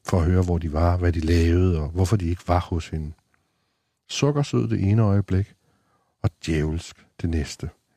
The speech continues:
Alle tre kunne de huske, at de havde elsket hende. For hans vedkommende var den følelse rykket langt væk, og var kun som en tåge, der svinder i det ubarmhjertige sollys.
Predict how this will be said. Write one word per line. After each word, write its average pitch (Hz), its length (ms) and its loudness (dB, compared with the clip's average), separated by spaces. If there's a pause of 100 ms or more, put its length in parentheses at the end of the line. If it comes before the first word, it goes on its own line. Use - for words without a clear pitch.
(1600)
Alle 98 200 4
tre 107 260 0
kunne 117 180 0
de 104 60 2
huske, 98 400 0
at 87 180 0 (120)
de 85 80 0
havde 80 260 2
elsket 78 380 -4
hende. 80 260 -6 (300)
For - 140 -6
hans 87 260 0
vedkommende 85 520 0 (340)
var 92 60 2
den 85 200 2
følelse 87 360 0
rykket 82 300 0
langt 82 360 -2
væk, 85 240 -2 (400)
og 92 100 2
var 92 60 4
kun 104 240 2
som 101 200 0
en 80 220 -4 (160)
tåge, 90 440 0
der 85 100 -4
svinder 92 420 0
i 90 120 0
det 90 120 -2
ubarmhjertige 82 760 0
sollys. 80 720 -8